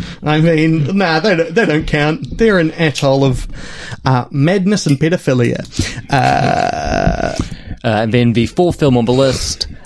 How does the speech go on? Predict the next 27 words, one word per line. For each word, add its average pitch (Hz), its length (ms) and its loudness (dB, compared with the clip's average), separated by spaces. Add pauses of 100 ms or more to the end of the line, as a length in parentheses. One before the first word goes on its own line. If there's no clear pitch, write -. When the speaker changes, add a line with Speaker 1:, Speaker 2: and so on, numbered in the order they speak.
(180)
Speaker 2:
uh, 98 480 2
there's 117 180 -2
another 123 240 2
film 139 180 2
on 135 100 2
the 135 60 0
Sight 151 200 0
and 143 80 0
Sound 180 200 2
list 90 180 -2
that 117 80 2
we 101 120 2
have 95 100 0
covered. 78 440 -2
Speaker 1:
Oh, 190 360 0
okay. 135 440 -2
Is 135 200 2
it, 175 340 -2
uh, 139 280 2
um, 131 400 4
Speaker 2:
This 170 200 0
one 131 360 -2
does 117 220 2
take 98 200 -4
place 95 240 0
in 92 80 4
dreams. 78 600 0